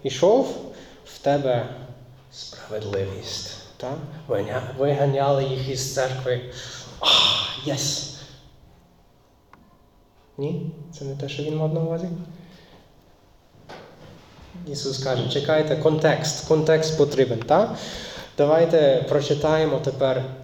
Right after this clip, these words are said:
трошки пізні-, е, цей, раніше те, що Іс-, Ісус сказав.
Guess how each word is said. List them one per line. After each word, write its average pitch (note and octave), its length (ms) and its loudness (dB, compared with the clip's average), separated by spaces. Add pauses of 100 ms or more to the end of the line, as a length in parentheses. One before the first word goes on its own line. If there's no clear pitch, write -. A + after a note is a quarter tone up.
(600)
трошки C3 600 -2 (100)
пізні-, C3 440 -4
е, B2+ 420 0
цей, A#2 260 -2
раніше D3 720 2
те, D#3+ 100 4
що E3+ 160 0
Іс-, E3+ 400 0
Ісус F3+ 320 0
сказав. F#3+ 400 4